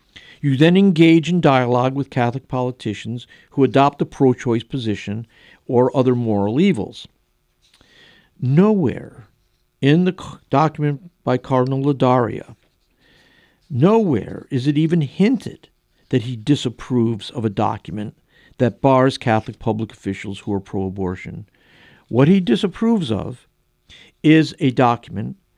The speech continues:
that doesn't represent the consensus of the U S bishops. So, uh, he said it would be misleading to give the impression that abortion and euthanasia alone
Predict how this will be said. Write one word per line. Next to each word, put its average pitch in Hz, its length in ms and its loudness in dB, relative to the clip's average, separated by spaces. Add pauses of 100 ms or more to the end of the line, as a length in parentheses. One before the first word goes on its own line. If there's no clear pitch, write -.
(240)
that 143 260 -2
doesn't 175 400 4
represent 139 800 0
the - 80 -8
consensus 135 1080 -4 (140)
of 131 200 0
the 156 100 0
U 123 220 0
S 120 120 -4
bishops. - 600 -8 (1120)
So, 156 420 2 (420)
uh, 123 360 -4 (220)
he 165 200 2
said 185 300 2
it 147 100 4
would 135 180 2
be 185 160 4
misleading 196 960 0 (1040)
to 147 140 0
give 160 320 2
the 160 160 4
impression 135 560 0
that 123 120 2
abortion 139 520 2
and 127 120 -2
euthanasia 135 600 2
alone 127 800 2